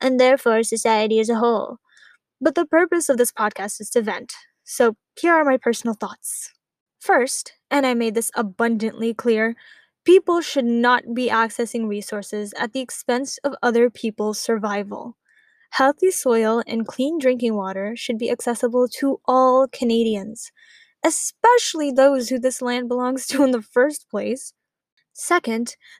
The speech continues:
the fact that Indigenous peoples are the ones being hit the hardest by pipeline constructions because they were confined by settlers and colonist trash to tiny pieces of land called reserves is fucking bullshit.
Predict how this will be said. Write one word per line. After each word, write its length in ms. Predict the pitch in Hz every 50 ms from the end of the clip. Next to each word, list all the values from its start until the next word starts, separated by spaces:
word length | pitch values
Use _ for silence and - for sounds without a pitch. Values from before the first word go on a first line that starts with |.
| _
the 80 | - 294
fact 320 | 262 - 320 339 381 -
that 140 | - 370 -
Indigenous 500 | 254 233 247 254 247 269 285 285 269 -
peoples 460 | - - 233 226 - 254 254 262 247
are 120 | 254 233 233
the 120 | 214 220
ones 280 | 214 214 220 226 208 202
being 220 | 214 226 220 220
hit 240 | 202 190 233 233 -
the 120 | - 226
hardest 460 | 190 208 214 214 220 240 240 - - -
by 120 | 208 208
pipeline 440 | - - 214 202 202 - 233 233 233
constructions 800 | - 254 247 - - - 247 247 - - - 269 269 269 262 - _ - - - _ _
because 360 | - 247 - - 233 220 196
they 280 | 196 185 - 214 214 226
were 140 | 226 226 220
confined 500 | - - 214 202 - - 196 208 220 208
by 100 | 208 202
settlers 600 | - - - 214 208 208 220 226 240 247 247 240
and 200 | - - 220 202
colonist 580 | - - - 214 214 214 214 220 208 - - -
trash 580 | - - - - 196 196 202 240 247 - - -
to 120 | - 220
tiny 340 | 214 - 220 214 214 214 226
pieces 440 | - - 226 214 - - 226 214 220
of 100 | 208 196
land 460 | 202 202 202 208 214 220 233 226 -
called 260 | - - 220 208 196
reserves 720 | 208 208 196 185 202 190 196 214 254 269 247 240 - - _ - - - - - - _ -
is 240 | 262 233 - - _ _ -
fucking 500 | 285 285 - - 269 247 226 208 180 165 _ -
bullshit. 600 | - 202 226 226 - - - - - - - -